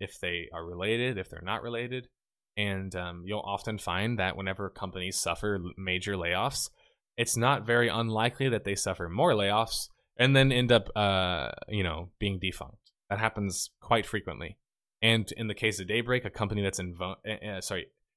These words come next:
owned by an investment company, that means when it no longer has an R O I, they're gonna sell it. <laughs> They're gonna sell it or sell the assets. They're not going to take the loss. Like, investors are not going to put all their money into a product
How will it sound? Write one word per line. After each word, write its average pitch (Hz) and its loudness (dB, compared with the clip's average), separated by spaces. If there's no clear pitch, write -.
owned 110 2
by 101 4
an 98 0
investment 92 0
company, 143 0
that 113 0
means 120 -2
when 101 -4
it 87 -6
no 104 2
longer 117 2
has 104 4
an 98 2
R 107 6
O 104 6
I, 117 2
they're 113 6
gonna 117 6
sell 104 6
it. 80 -6
<laughs> - 0
They're 110 4
gonna 107 6
sell 135 10
it 160 8
or 113 2
sell 120 2
the 104 4
assets. 90 -4
They're 147 8
not 127 6
going 117 0
to 101 0
take 101 -4
the 92 -10
loss. - -6
Like, 113 2
investors 139 6
are 131 0
not 127 2
going 127 0
to 120 -2
put 123 2
all 117 6
their 107 2
money 110 4
into 101 2
a 98 0
product 107 -2